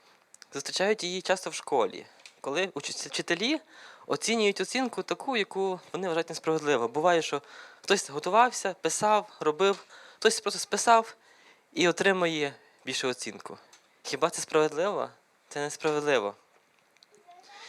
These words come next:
І яка наша реакція на несправедливість? Коли я був ще в школі, я замічав це також,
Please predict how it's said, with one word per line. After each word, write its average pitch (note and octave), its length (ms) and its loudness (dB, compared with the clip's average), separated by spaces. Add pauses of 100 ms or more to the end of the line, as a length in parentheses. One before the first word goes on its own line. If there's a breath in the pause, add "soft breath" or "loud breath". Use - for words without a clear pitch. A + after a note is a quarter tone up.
(260 loud breath)
І - 80 -2
яка E3 180 2
наша G3+ 260 2
реакція E3 420 0
на D3 100 -10
несправедливість? C3+ 800 -2 (800 loud breath)
Коли D#3 180 0
я F#3 80 2
був F#3+ 220 -2
ще - 140 -4
в F#3 60 -2
школі, A#3 480 2 (480 loud breath)
я F3 240 4
замічав F#3 480 2
це C#3 120 -4
також, - 580 2